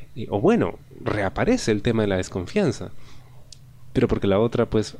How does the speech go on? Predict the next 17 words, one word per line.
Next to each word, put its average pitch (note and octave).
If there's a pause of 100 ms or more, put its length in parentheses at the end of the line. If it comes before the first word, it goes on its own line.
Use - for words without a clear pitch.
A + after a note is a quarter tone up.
(120)
faltó G2+
al, F#2 (420)
al A2
trato, C3
¿no? C#3 (100)
Al, G#2
a G2+
su G#2
palabra. A2+ (2250)
¿Qué E3
haces G#3
en A2
esa G#2
situación, - (100)
no? B2
Porque A2+ (1040)
<sighs> -